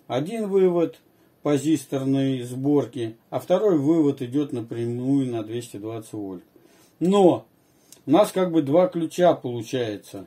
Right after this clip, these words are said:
Этот ключ зависит от температуры, а этот ключ ограничивает нам мощность, подаваемую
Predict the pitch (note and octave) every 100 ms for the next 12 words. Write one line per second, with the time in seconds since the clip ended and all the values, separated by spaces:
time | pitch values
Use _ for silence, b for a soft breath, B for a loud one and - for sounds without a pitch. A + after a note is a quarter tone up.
0 | _ b b b b b C#3+ E3+ D3+ C3+
1 | - D#3+ C#3+ A#2 C#3+ D3+ D3+ - C3 C#3+
2 | C3+ - C3 A#2 B2+ B2 A#2 - C3+ C#3
3 | F3+ G#3+ _ b b b C3+ G3 A#3+ G#3+
4 | E3 G3 F3+ D3 C3+ B2+ C3+ E3 G#3+ G3
5 | - D#3 D3 C3+ D3+ D#3+ E3+ C#3+ C3+ C#3
6 | E3+ G3+ - D#3 - - C3+ C#3+ C3+ E3
7 | E3+ E3 D#3 D3+ C#3+ C3+ B2